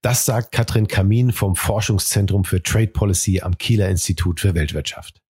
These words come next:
China hat sich in den vergangenen Jahren zu versierten ökonomischen Player entwickelt. Eine Integration der Supermacht in die westliche Wirtschaft ist dabei aber nur teilweise gelungen. Im ersten Teil unseres Gesprächs hat Katrin Kamin erklärt,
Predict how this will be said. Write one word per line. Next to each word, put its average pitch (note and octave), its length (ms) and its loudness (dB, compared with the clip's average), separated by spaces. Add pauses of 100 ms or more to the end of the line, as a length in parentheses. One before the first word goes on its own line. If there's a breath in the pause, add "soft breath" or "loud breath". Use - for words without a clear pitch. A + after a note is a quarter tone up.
(480 loud breath)
China D#3+ 360 2
hat C#3+ 100 2
sich - 120 -2
in B2 40 4
den A2+ 80 4
vergangenen A#2+ 480 2
Jahren G#2+ 320 2
zu G#2 160 0
versierten G2+ 560 2
ökonomischen G#2+ 640 0
Player G2 400 0
entwickelt. F2 580 -4 (440 soft breath)
Eine G#2+ 180 2
Integration B2+ 720 2
der A2 120 2
Supermacht A#2 600 0
in A2+ 120 2
die F#2+ 140 2
westliche G#2 500 0
Wirtschaft B2+ 460 0
ist - 180 -2
dabei G2+ 220 2
aber G2 180 2
nur F#2+ 220 0
teilweise F#2 560 0
gelungen. D#2+ 400 -4 (580 loud breath)
Im A2+ 140 0
ersten D3 400 -2
Teil C#3 280 0
unseres B2 320 0
Gesprächs A2+ 580 0
hat - 180 -4
Katrin G2+ 320 -2
Kamin F#2 360 2
erklärt, G2+ 600 0